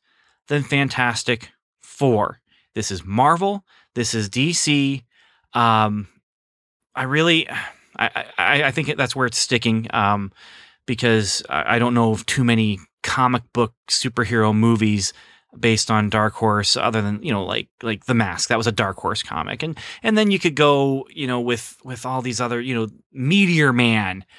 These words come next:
which was, you know, original. Dark Man, it was, it was original.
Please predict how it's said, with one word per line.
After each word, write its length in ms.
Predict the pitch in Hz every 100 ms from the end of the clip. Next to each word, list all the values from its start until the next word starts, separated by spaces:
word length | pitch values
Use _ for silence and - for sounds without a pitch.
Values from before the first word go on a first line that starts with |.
| - -
which 260 | 135 - 135
was, 480 | 135 135 113 -
you 80 | 147
know, 160 | 123 131
original. 560 | 165 190 160 117 95 90
Dark 320 | 170 170 -
Man, 200 | 117 101
it 40 | 120
was, 180 | 160
it 100 | 143
was 160 | 170 151
original. 460 | 160 160 107 92